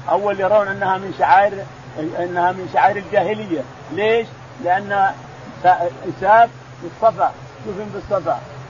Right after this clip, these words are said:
ونائلة دفنت بالمروة، رجل وامرأة زنيا تحت الكعبة، وكذا، ودفن هذا بهذا وهذا بهذا، فيتحرجون في الطواف بين اثنين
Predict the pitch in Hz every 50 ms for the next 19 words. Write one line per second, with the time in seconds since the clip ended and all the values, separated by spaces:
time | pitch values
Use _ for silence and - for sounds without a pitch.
0 | - 160 165 170 175 185 202 214 226 226 233 233 226 214 - 220 202 170 202 202
1 | 202 185 - 175 180 180 185 185 180 165 151 147 135 123 - - - - - -
2 | 156 180 208 214 220 240 240 226 208 202 202 196 214 233 233 226 190 165 170 214
3 | 202 190 185 202 220 233 214 - - - - - 180 175 - - 170 135 131 127
4 | - - - - - - - - - 170 196 208 - 220 220 214 226 226 214 208
5 | 208 214 220 185 180 185 180 175 165 190 196 180 175 214 - 175 175 180 214 240
6 | 240 226 202 175 190 190 190 185 175 180 175 165 147 135 - - - - - -
7 | 190 185 - 196 - 180 196 196 208 214 220 202 233 233 226 220 202 - - -
8 | - - - 190 - - 208 185 202 220 226 202 196 170 196 208 202 202 190 180
9 | 147 165 190 196 202 202 202 196 196